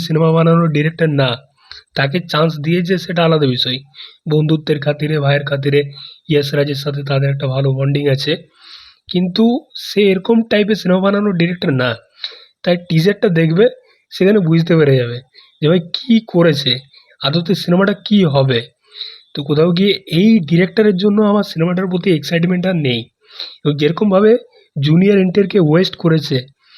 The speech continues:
টিজারটা দেখবে জুনিয়র এনটিআরকে যেরকমভাবে প্রেজেন্ট করেছে, ঋত্বিকের কাছে ফিকে লাগছে তাকে, অথচ জুনিয়র এনটিআর এত বড় একজন অভিনেতা। ঋত্বিকের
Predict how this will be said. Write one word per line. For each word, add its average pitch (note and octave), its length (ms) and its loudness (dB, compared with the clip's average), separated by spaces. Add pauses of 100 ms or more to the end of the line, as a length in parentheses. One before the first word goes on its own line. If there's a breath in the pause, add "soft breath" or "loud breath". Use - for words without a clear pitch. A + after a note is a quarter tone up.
(260 soft breath)
টিজারটা F3 420 0 (100)
দেখবে E3+ 200 4 (100)
জুনিয়র F3 340 2
এনটিআরকে F3+ 420 0
যেরকমভাবে F3+ 400 0
প্রেজেন্ট F3 360 0
করেছে, E3 280 0 (800 loud breath)
ঋত্বিকের F#3+ 460 0
কাছে G3 160 2 (140)
ফিকে D#3 340 -2
লাগছে D#3 300 0
তাকে, C3+ 240 -6 (520 loud breath)
অথচ D#3+ 220 0 (180)
জুনিয়র F3+ 360 2
এনটিআর F#3+ 280 0 (180)
এত C#3 120 -8 (100)
বড় E3+ 180 2
একজন F3+ 240 0
অভিনেতা। C#3 400 -2 (440 soft breath)
ঋত্বিকের A3+ 380 2